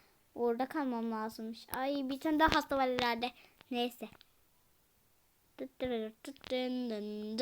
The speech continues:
Neyse gideyim ben. Bu şekilde varırım herhalde. Evime gideyim bari. Üf, evim de ne kötü.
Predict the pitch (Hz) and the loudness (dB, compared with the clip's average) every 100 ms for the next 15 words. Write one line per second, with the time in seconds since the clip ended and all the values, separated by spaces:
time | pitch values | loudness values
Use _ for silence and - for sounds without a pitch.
0 | 277 269 262 220 220 - - - 240 240 | 2 2 0 -2 -6 -14 -16 -2 0 2
1 | 240 - - - - - - - - - | 0 -6 -10 -6 -6 -8 -20 -20 -20 -20
2 | - - 240 247 202 214 226 214 208 202 | -18 -6 -4 -2 -2 0 0 -2 -4 -6
3 | - - - _ _ _ _ _ _ _ | -8 -8 -12 _ _ _ _ _ _ _
4 | _ - 269 214 202 - 226 233 - _ | _ -10 -4 -4 -6 -10 -8 -8 -12 _
5 | _ - 302 277 214 196 190 196 _ - | _ -6 -2 -2 -4 -8 -8 -10 _ -18
6 | - 262 254 269 277 254 240 233 233 226 | -8 -6 -4 -4 -4 -4 -2 -2 -2 -4
7 | 220 220 220 - - _ _ _ _ _ | -4 -6 -8 -14 -20 _ _ _ _ _
8 | _ _ _ _ _ _ 247 - - 254 | _ _ _ _ _ _ -20 -16 -6 -4
9 | 277 277 240 269 294 262 | -4 -4 -6 -6 -6 -8